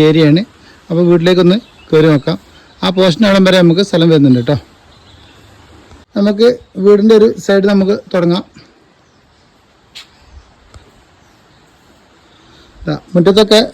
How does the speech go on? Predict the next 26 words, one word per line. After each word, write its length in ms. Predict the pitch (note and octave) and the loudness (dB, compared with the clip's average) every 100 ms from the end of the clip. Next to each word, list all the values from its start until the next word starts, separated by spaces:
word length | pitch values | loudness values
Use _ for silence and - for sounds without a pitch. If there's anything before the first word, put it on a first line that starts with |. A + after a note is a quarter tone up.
| - - F#3 | -14 -4 0
ഇൻ്റർലോക്കും 420 | F3+ F#3 G3+ G#3 G3+ | 2 4 2 2 2
കാര്യങ്ങളൊക്കെ 380 | F#3+ G3 F3+ F3+ | 2 2 0 0
കൊടുത്ത് 280 | E3 C#3+ G3+ C4+ F#3 | 0 0 -4 -4 -4
നല്ല 180 | E3+ F3 G3+ - _ _ _ _ | -2 -2 -4 -8 _ _ _ _
ഫ്രണ്ടിൽ 260 | E3+ E3+ F3+ F3+ | -2 0 2 2
ചാ-, 160 | F#3 F3 | 0 -2
ചാമ്പുണ്ട്. 440 | E3+ E3+ F3+ E3+ E3+ - - | -2 0 2 2 0 -6 -6
പിന്നെ 220 | F3+ F3 F3+ - - - | -2 -2 -2 -10 -16 -2
ഷീറ്റ് 280 | F3+ E3 F#3 | 0 2 2
കാര്യങ്ങളൊക്കെ 400 | F3+ E3+ E3+ D#3 D#3+ | 0 0 -2 -2 -2
ഇട്ട് 100 | E3+ | -2
വണ്ടി 160 | D#3+ E3+ E3 | 0 0 0
പാർക്ക് 180 | D3+ - | -2 -2
ചെയ്യാനുള്ള 280 | E3 E3 D3+ | 0 0 0
സൗകര്യവും. 320 | D#3 E3 D#3+ - - - - - D#3+ | 0 0 0 -4 -20 -20 -20 -10 -6
ഇവിടുന്ന് 280 | E3+ G3 G3 | -4 -4 -2
താഴത്തേക്കൊരു 420 | F#3+ F#3+ G3 G#3 - - F3+ | -2 0 0 0 -4 -8 -2
നമ്മൾ 180 | F3+ F3 | 0 0
കെട്ടുണ്ട് 340 | F3 D3+ F#3 C#3+ | -2 0 2 2
കേട്ടോ. 160 | C3 D3+ - - - _ | 0 -4 -8 -20 -20 _
ഈ 80 | D3+ | -6
ഭാഗത്ത് 180 | E3 D#3+ D#3+ | -4 -4 -2
ചെറിയൊരു 200 | E3+ E3+ | 0 0
കെട്ടും 180 | D#3 E3 | -2 0
കാര്യങ്ങളൊക്കെ 260 | E3 D#3 D3+ | 0 2 0
കൊടുത്തിട്ടുണ്ട്. 300 | C#3 D3+ | 0 0